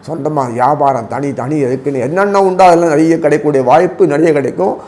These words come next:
ஆனா ஒரு சில அந்த, ஒரு சில கா-, அந்த சனீஸ்வரன் வக்கரம் முடியிற காலம் வரைக்கும் கொஞ்சம் பொறுமையா இருக்கணும். ஒரு, ஒரு பாய்-,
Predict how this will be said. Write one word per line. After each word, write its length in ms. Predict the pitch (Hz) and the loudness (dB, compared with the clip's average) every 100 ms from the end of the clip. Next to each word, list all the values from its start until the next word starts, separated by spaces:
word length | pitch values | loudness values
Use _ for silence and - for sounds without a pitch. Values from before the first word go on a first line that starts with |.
| - - | -20 -12
ஆனா 240 | 131 202 | -2 2
ஒரு 280 | 160 165 165 | 2 2 0
சில 440 | 160 151 143 123 - - - | 0 2 2 2 -2 -16 -6
அந்த, 260 | 139 165 147 131 123 110 110 104 104 - - - - - - - - - - - | -4 2 4 4 2 0 -2 -6 -10 -18 -20 -20 -20 -20 -20 -20 -20 -20 -20 -6
ஒரு 200 | 139 170 | -2 -2
சில 240 | 170 185 | 0 0
கா-, 220 | 160 - 147 | 0 2 2
அந்த 260 | 143 143 | 2 0
சனீஸ்வரன் 420 | 147 208 185 180 175 | 0 0 0 0 0
வக்கரம் 520 | 135 135 196 185 160 | -2 -2 -2 -2 -2
முடியிற 320 | 147 143 127 | -2 0 0
காலம் 300 | 113 107 120 | 0 -2 -2
வரைக்கும் 360 | 120 131 147 131 | -4 -4 -4 -4
கொஞ்சம் 260 | 147 147 147 | -4 -4 -2
பொறுமையா 340 | 170 180 175 | -2 0 2
இருக்கணும். 260 | 131 123 95 | 2 -2 -6
ஒரு, 420 | 143 156 135 127 | -4 0 0 0
ஒரு 240 | 135 151 - | 0 0 0
பாய்-, 240 | 143 147 | 0 0